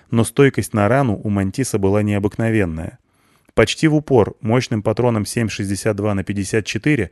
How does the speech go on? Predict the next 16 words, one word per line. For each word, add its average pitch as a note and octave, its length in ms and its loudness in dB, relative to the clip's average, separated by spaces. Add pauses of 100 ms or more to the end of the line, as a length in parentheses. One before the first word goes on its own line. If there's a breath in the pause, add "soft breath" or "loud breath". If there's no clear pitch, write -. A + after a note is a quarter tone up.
(300 loud breath)
свалить B2 480 2
его G2 180 2
удалось F#2+ 360 0
только B2 280 0
на G#2+ 100 0
половине G#2+ 480 2
сотой G2+ 360 -2
ленты. F#2 440 -2 (920)
«Еще G#2 500 0
одна, A2 500 0 (100)
максимум A#2 540 -2
две G2+ 180 0
твари, G#2+ 460 2 (320 soft breath)
и B2 120 0
нам G#2+ 180 4
конец», G#2 560 -2